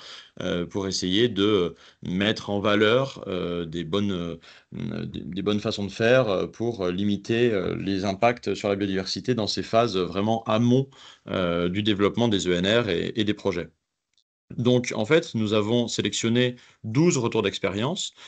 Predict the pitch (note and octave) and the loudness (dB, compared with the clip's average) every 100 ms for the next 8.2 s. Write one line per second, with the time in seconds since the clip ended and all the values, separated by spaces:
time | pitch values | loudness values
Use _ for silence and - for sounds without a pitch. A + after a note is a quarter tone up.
0 | - - - F#2 F#2 F#2 F#2+ G2+ - F#2+ | -20 -10 -2 0 0 0 -2 -4 -4 -4
1 | F2+ F2+ - C3+ - G#2 G#2+ G2+ G2 - | -2 -2 -2 -2 -2 -4 -2 0 0 2
2 | G#2+ F#2+ - F#2 - - A2 A2 C#3 - | 2 0 -2 -6 -6 -6 -2 2 0 -2
3 | - - - F2+ F2+ F2 F2 A#2 A#2+ A#2+ | -16 -20 -10 -4 -2 -2 -2 0 2 2
4 | - G2 F2+ A#2+ A#2 - A#2+ A2 G2 - | 0 -4 -6 -4 -2 0 0 0 -2 -4
5 | G#2 F2+ - F2 - G#2 B2 D#3 - - | -4 -6 -6 -10 -8 -4 -4 -4 -8 -16
6 | - - - A2 G2+ G2 F#2+ G2 G2 F#2+ | -20 -20 -8 -2 0 0 -2 -4 -6 -2
7 | A2 - A2 A2+ C#3 C#3 A2 G#2+ - A2 | -4 -2 0 2 2 2 -4 -6 -6 0
8 | A#2 A#2+ | 0 0